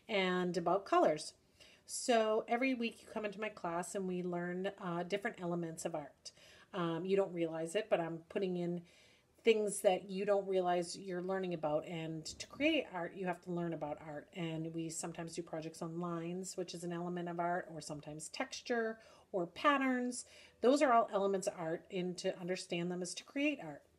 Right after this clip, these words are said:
Well, today we are going to be doing something that's not just drawing and creating art, but we're gonna do something to understand art. And we're gonna talk about colors.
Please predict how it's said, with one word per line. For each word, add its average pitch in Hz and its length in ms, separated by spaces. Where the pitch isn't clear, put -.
Well, 226 120
today 240 540
we 220 300
are 226 120
going 190 300
to 185 140
be 185 180
doing 185 340
something 180 480
that's 180 280
not 208 360
just 196 420
drawing 175 640
and 165 140
creating 233 560
art, 175 220
but 160 140
we're 202 180
gonna 240 160
do 185 160
something 175 360
to - 140
understand 170 800
art. 143 220
And 180 80
we're 180 80
gonna 202 160
talk 165 220
about 160 320
colors. - 500